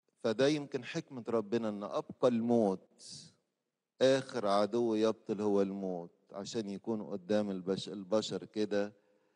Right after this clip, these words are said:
لو حد ينسى يفكره، تذكر مهما كانت مكانتك، صحتك، وضعك، مفيش حد هيهرب من اللحظة ديت، لكن طوبى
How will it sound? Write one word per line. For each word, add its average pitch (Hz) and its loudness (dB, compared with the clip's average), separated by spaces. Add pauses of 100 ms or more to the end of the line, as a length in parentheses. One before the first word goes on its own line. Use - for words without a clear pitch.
(300)
لو 92 -2
حد 98 -4
ينسى 107 -2
يفكره، 98 0
تذكر 98 0
مهما 127 -6
كانت 113 -2
مكانتك، 104 -4
صحتك، - -4
وضعك، 113 2 (1300)
مفيش - -4
حد 117 -4
هيهرب 104 2 (440)
من 104 -6
اللحظة 101 0
ديت، 95 0
لكن 98 -6
طوبى 143 2